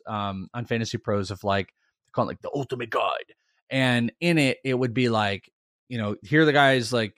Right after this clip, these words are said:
the sleepers, here are the busts, and here's the must-haves.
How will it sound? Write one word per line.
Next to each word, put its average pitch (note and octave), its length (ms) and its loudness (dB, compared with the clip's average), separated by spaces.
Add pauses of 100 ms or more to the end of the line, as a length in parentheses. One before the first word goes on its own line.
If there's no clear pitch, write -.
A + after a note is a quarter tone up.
the A2 120 -12
sleepers, F#3 540 2
here C#3 120 0
are - 40 0
the A#2 100 -4
busts, D3 360 2
and A#2+ 180 -4
here's A#2 260 0
the A2 100 -4
must-haves. G#2+ 720 -4